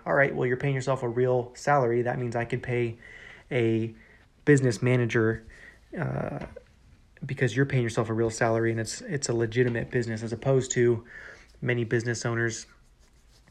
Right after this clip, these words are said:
don't really know or aren't really paying themselves a real salary. They're just kind of taking,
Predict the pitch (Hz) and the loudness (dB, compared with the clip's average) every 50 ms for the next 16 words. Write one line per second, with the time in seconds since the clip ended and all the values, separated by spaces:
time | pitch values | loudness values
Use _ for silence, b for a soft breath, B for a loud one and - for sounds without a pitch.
0 | - - _ - - 123 123 143 143 131 120 123 120 117 120 123 127 131 131 127 | -20 -20 _ -2 0 0 0 0 0 0 0 0 0 2 4 4 6 6 6 6
1 | 120 113 113 143 - 143 123 123 139 135 127 123 120 - - 127 127 131 131 131 | 4 2 0 -4 -6 -4 -4 -2 -2 -2 -2 -2 -2 -2 -2 -2 -2 0 0 -2
2 | - - 156 151 143 - 135 117 127 127 117 - - 123 123 127 131 135 127 120 | 0 4 4 4 4 4 0 2 2 2 0 0 0 2 2 4 4 4 4 4
3 | 117 117 117 113 - - 123 113 117 110 - - B B B B B B B B | 2 2 0 -2 -4 -2 -2 0 0 -2 -4 -6 B B B B B B B B
4 | - - 135 127 135 127 127 120 120 | 4 4 6 6 8 6 6 6 4